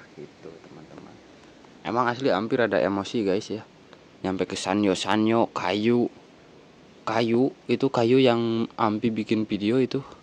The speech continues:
Ada yang hilang itu sebagian, teman-teman, yang kemarin di rumah,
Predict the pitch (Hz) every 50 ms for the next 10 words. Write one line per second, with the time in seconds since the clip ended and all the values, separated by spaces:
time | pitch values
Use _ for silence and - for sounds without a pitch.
0 | - - - - - - - - - - - - - - 135 147 151 151 151 147
1 | 151 - 160 175 160 113 101 95 92 87 92 - - 90 90 90 87 90 90 85
2 | 87 87 87 87 85 85 90 101 113 113 107 101 98 95 95 95 95 92 92 95
3 | 95 95 92 92 92 90 90 92 90 92 98